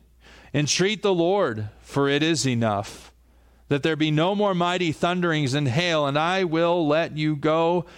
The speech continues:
and ye shall stay no longer." And Moses said unto him,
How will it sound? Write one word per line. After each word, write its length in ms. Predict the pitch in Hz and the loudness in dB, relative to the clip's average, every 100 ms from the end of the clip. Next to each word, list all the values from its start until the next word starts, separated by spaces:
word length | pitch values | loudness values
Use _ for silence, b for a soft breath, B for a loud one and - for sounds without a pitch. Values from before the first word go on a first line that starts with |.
| B - | B -6
and 160 | 135 | -2
ye 100 | 139 | 0
shall 280 | 156 - 143 | 0 0 0
stay 400 | - - - 180 | -2 -2 0 0
no 180 | 185 180 | 0 0
longer." 640 | 170 160 156 135 110 - - b b b b b b - | 0 0 -2 -2 -4 -6 -14 b b b b b b -8
And 160 | - | -4
Moses 580 | 113 123 120 123 - - - | 0 0 0 -2 -4 -10 -10
said 320 | - 135 127 | -4 -2 0
unto 280 | 127 147 123 | 0 0 0
him, 420 | 120 123 139 | 0 0 0